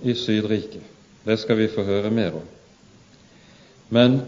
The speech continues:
den ordinære undervisning av folket i Guds ord, den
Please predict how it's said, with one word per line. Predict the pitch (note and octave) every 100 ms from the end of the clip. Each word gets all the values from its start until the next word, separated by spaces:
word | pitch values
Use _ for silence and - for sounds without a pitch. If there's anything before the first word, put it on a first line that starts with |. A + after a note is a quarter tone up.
| -
den | A2 B2+ C#3
ordinære | B2 A#2+ C3 C#3 E3 E3+ A2+ F#2+ F#2 G#2
undervisning | A2 A2+ A#2+ B2 D3 C3 - A#2+ B2+ C3+
av | C#3 B2+ -
folket | - C3 G2+ - A2
i | A2+ B2+
Guds | A#2+ B2+ B2+ -
ord, | D3 D3 - - - - _ _ _ _ _ _ - - - - - - -
den | C3 C#3 C#3+